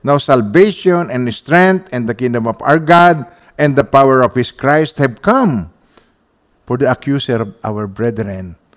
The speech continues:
who accused them before our God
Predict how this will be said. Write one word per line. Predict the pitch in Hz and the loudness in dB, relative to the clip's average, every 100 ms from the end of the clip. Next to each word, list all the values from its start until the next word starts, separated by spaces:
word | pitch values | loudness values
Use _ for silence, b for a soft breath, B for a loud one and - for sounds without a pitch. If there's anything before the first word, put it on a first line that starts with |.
| _ _ - | _ _ -4
who | 185 | 0
accused | 170 - 165 180 170 127 | 0 -2 0 2 0 0
them | 143 147 160 156 - _ _ _ _ 113 | 2 4 2 -2 -8 _ _ _ _ -4
before | 127 - 131 120 | -4 -2 -4 -2
our | 110 | -2
God | 101 123 131 - | 2 2 2 -4